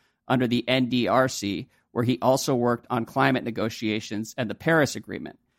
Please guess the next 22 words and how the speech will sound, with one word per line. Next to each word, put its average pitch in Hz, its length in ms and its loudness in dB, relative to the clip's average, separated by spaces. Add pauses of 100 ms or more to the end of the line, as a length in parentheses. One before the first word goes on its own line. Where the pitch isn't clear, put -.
(380)
I 131 80 6
don't 170 180 6
think 165 160 0
I 151 80 4
need 143 160 4
to 131 80 -4
tell 165 260 4
you 123 200 4
that 110 140 0
it 120 100 -4
makes 120 200 0
total 131 280 2
sense 131 480 0
that 117 200 -2
E 135 140 0
F 120 140 2
China 127 420 2
would 107 140 -4
hire 139 340 2
someone 107 400 -2
like 104 240 -4
that 101 300 0